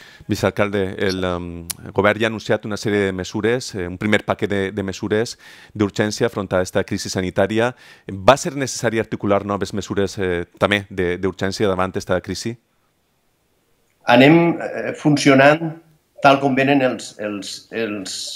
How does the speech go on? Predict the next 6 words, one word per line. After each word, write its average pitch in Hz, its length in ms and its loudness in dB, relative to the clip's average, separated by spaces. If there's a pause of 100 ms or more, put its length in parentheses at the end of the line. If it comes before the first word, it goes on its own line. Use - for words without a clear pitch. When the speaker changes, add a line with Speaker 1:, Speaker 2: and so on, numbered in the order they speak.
(680)
Speaker 2:
esdeveniments 113 920 4
i - 60 -2
planificant 117 600 2
també, 143 560 0
i 87 80 -14
planificant 95 720 2